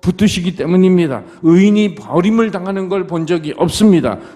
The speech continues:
의인의 자손이 걸식하는 것도 볼 수가 없습니다." 이렇게 권면할 수 있는 이유는 무엇일까요? 바로 다윗의 삶의 목적과 소망이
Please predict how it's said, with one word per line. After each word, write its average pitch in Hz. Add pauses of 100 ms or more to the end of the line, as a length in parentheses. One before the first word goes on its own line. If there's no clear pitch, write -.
의인의 156
자손이 202
걸식하는 190
것도 196
볼 160
수가 139 (200)
없습니다." 98 (1160)
이렇게 92
권면할 117
수 113
있는 123 (560)
이유는 92
무엇일까요? 107 (840)
바로 107 (280)
다윗의 85
삶의 104
목적과 92
소망이 80